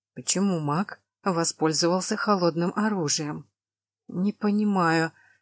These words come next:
Но даже если так, и если маг использовал именно кинжал, почему это оказалось оружие Ланы? Как оно вообще могло попасть к магу?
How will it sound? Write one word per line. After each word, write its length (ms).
Но 200
даже 280
если 320
так, 520
и 80
если 360
маг 340
использовал 560
именно 380
кинжал, 600
почему 400
это 160
оказалось 580
оружие 380
Ланы? 440
Как 240
оно 180
вообще 380
могло 300
попасть 400
к 60
магу? 380